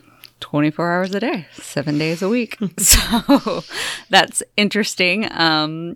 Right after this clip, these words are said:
and it's not that different from my life. Obviously, I wasn't working full time, but man, it made me realize how different those, you know, fifteen hours a week out of the house and doing adult things and having adult conversations and doing my job is.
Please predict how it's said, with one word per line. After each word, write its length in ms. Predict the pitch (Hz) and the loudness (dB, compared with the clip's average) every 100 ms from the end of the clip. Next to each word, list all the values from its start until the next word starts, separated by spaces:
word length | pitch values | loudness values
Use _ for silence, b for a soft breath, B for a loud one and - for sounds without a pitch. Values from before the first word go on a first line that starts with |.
| - | -2
and 100 | 381 | -2
it's 180 | 415 - | -2 -2
not 200 | 453 440 | -2 0
that 160 | 277 254 | 0 0
different 400 | 233 240 226 - | 0 -2 -2 -4
from 400 | 233 226 220 - | -2 -2 -4 -4
my 140 | 226 | -2
life. 260 | 220 254 - | 0 -2 -2
Obviously, 320 | 220 220 226 226 | -4 -4 -4 -4
I 40 | |
wasn't 300 | 220 226 226 | -2 -2 -4
working 320 | 220 214 214 | -4 -4 -6
full 220 | - 220 | -2 -2
time, 420 | 220 233 220 214 - _ _ _ - | -2 -2 -2 -2 -6 _ _ _ -2
but 240 | 196 - | -2 -2
man, 320 | 190 220 165 | 0 2 2
it 80 | 151 | 2
made 200 | 156 160 | 0 -2
me 80 | 156 | 0
realize 340 | 160 156 156 | 0 0 -2
how 160 | - 151 | 0 0
different 340 | 165 160 147 | 0 -4 -4
those, 380 | 160 151 151 - _ | 0 0 0 -6 _
you 120 | - 175 | -2 0
know, 140 | 147 | 0
fifteen 420 | - 175 - 160 | 0 -2 0 -2
hours 340 | - - 233 233 | 0 0 0 0
a 60 | |
week 240 | 262 285 - | -2 -4 0
out 120 | - 233 | 2 2
of 80 | |
the 80 | 269 | 0
house 460 | 247 247 240 - - - | -2 -4 -4 -10 -12 -4
and 480 | 196 202 202 208 208 | -2 -2 -2 -4 0
doing 800 | 214 214 214 214 220 214 214 - - | 0 0 -2 -4 -4 -4 -6 -10 -4
adult 320 | 202 214 - | 2 2 2
things 360 | 240 220 220 233 | -2 -2 -2 -4
and 80 | 220 | -4
having 200 | 214 208 | -4 -4
adult 220 | 208 - | -4 -4
conversations 1000 | 220 208 214 220 220 - 208 202 202 208 | -4 -4 0 0 0 -2 -2 -2 -6 -6
and 240 | 190 196 | -8 -2
doing 220 | 214 208 | 0 0
my 120 | 202 | -2
job 440 | 196 208 196 190 190 B B B B B B | -2 -2 0 0 -2 B B B B B B
is. 380 | 196 190 196 - | 2 4 2 -2